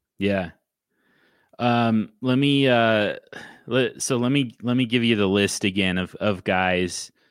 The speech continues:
at, at the running back position, at least. And, you know, we can talk a little bit about wide receiver. Um, there's not,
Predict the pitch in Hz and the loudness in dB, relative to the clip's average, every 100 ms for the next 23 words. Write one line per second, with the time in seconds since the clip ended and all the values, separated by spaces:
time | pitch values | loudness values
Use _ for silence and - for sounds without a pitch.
0 | _ _ _ _ - 117 104 87 120 101 | _ _ _ _ -2 0 0 0 0 2
1 | 107 110 113 107 92 85 - 98 90 85 | 2 2 2 0 0 -4 -4 -4 -4 -4
2 | 92 87 82 85 82 - - - - - | -4 -6 -6 -6 -6 -8 -12 -16 -12 -4
3 | 104 98 92 - 107 95 95 101 107 101 | -2 -2 -4 -4 -2 0 -2 -2 -2 -2
4 | 98 95 92 92 90 87 90 85 87 82 | -4 -4 -2 0 0 -2 -4 -2 -2 -2
5 | 82 87 85 82 - 87 82 85 82 - | -2 -2 -4 -8 -8 -6 -4 -4 -4 -8
6 | _ _ _ _ _ _ - 98 92 87 | _ _ _ _ _ _ -6 -2 -2 -2
7 | 85 - _ _ - 135 160 165 | -6 -12 _ _ -2 0 2 2